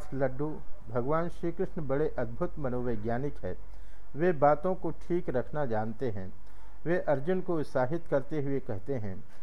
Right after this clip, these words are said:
"हतो वा प्राप्य स्वर्गम, जित्वा वा भोक्ष्यसे महिम, तस्माद उत्तिष्ठ कौन्तेय, युद्धाय कृत निश्चयः।" यह तो युद्ध में मरकर स्वर्ग को प्राप्त करेगा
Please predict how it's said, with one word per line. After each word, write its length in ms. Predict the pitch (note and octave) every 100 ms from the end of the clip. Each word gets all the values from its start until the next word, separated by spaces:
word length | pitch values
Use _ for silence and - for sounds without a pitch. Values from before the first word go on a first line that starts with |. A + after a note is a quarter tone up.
| - -
"हतो 340 | C#3 C#3 F3+ F3+
वा 160 | E3+
प्राप्य 480 | E3+ D3 C#3+ - D3+
स्वर्गम, 640 | D3 - D#3 D3 D#3 D#3+ - -
जित्वा 500 | A#2 B2+ - E3 E3
वा 220 | E3 C3 C3
भोक्ष्यसे 680 | A2 B2+ - A#2 - C#3
महिम, 380 | C#3+ C#3 D3 D#3 - - - - -
तस्माद 500 | D3+ - E3+ F3+ F#3
उत्तिष्ठ 520 | - D3 F3 D#3+ -
कौन्तेय, 760 | C3+ C#3 C#3+ C#3+ D3+ B2 G#2 G2+ - - - A#2
युद्धाय 640 | C3+ A2+ G2+ B2 D3 C3
कृत 300 | - A2 -
निश्चयः।" 580 | A#2+ - G#2+ F#2+ F2+ F2 - - - - - -
यह 160 | D3 F#3
तो 180 | F#3 G3
युद्ध 360 | D3+ E3 D3+
में 200 | F3+ F#3
मरकर 480 | D3 C#3 D#3+ D3+ G#2
स्वर्ग 460 | G#2+ - C3 D3+ E3+
को 160 | F3+
प्राप्त 400 | E3 E3 D#3 -
करेगा 520 | - E3 D#3+ D#3+ E3+